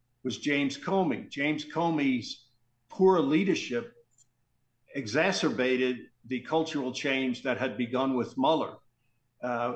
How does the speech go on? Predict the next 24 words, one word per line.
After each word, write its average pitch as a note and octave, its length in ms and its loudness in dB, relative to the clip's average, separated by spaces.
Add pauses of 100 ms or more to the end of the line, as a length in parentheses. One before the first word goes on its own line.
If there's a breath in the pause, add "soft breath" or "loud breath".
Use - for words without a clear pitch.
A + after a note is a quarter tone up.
(160)
and, C3+ 220 -4
and B2+ 200 0
that D#3 220 4
is, - 120 -4 (380)
and, C3+ 200 -4 (280)
and, C#3 240 0 (100)
and C#3+ 300 -2
other G3 240 4
changes C3+ 480 -2
that C3+ 140 -4
happened C3 340 -2
after B2+ 240 -4
September A#2+ 480 -4
eleventh. B2 480 -2 (500)
Uh, C#3+ 100 0
for G3+ 260 2
instance, E3+ 440 0
the C#3+ 80 -4
fisa G3 440 4 (160)
Act, B2 160 -6
which B2 160 -6
I B2+ 100 2
referenced, A#2+ 640 -4 (520)
uh, B2 260 2